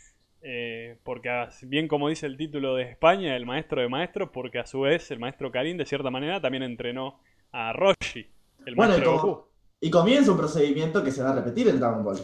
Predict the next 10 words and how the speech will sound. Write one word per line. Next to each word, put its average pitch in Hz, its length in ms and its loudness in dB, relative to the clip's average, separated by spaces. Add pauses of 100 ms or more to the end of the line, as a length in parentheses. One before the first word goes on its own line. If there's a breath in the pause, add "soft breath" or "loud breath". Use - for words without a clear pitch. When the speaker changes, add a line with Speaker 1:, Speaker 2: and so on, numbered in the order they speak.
(120)
Speaker 2:
que 113 80 -6
Speaker 1:
Sí. 113 120 0
Speaker 2:
es - 220 -6
Goku 135 360 2
yendo 123 480 2
con 110 140 -2
distintos 117 340 0
maestros 120 640 -2 (520)
para 104 300 0
irse 104 540 -2